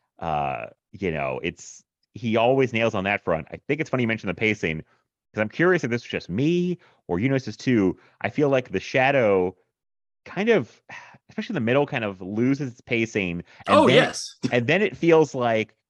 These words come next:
Speaker 1: in the last forty, thirty minutes, it feels like it has to get a bunch of stuff wrapped up really, really
Speaker 2: Yes.
Speaker 1: quickly.
Speaker 2: Oh, yes.
Speaker 1: Okay. It's, <laughs> it's, like, almost like they forgot what they were doing. And it's like, "Oh, shit, we have to wrap the movie up." And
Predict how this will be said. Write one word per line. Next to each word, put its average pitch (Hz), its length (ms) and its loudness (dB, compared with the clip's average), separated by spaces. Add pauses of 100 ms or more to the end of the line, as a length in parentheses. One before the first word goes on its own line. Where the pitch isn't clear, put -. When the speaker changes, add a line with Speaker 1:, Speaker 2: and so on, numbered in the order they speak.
Speaker 1:
in 117 100 -4
the 110 80 -6
last 113 480 -2 (260)
forty, 131 460 0
thirty 131 300 0
minutes, 147 320 -4
it 110 80 -10
feels 120 200 0
like 117 100 -4
it 110 60 -8
has 113 180 -10
to 82 260 -4 (300)
get 127 120 0
a 117 40 0
bunch 123 200 -4
of 101 60 -14
stuff 120 240 -4
wrapped 113 280 -2
up 165 300 -2
really, 143 280 0
really 294 160 4
Speaker 2:
Yes. - 20 2
Speaker 1:
quickly. 214 520 -4
Speaker 2:
Oh, 240 120 6
yes. 175 340 4
Speaker 1:
Okay. - 40 -10 (220)
It's, 190 220 0 (160)
<laughs> - 160 -8
it's, 262 540 0
like, 175 440 2
almost 180 300 2
like 180 100 -6
they 160 100 -2
forgot 139 360 -2
what 139 120 -6
they 131 100 -4
were 95 120 -6
doing. 139 380 0
And 143 80 -6
it's 110 120 -8
like, - 100 -12
"Oh, 135 140 0
shit, - 200 -4
we 117 60 -2
have - 40 -14
to 113 60 -6
wrap 110 140 0
the 98 60 -12
movie 110 280 0
up." 82 200 -4
And 107 300 0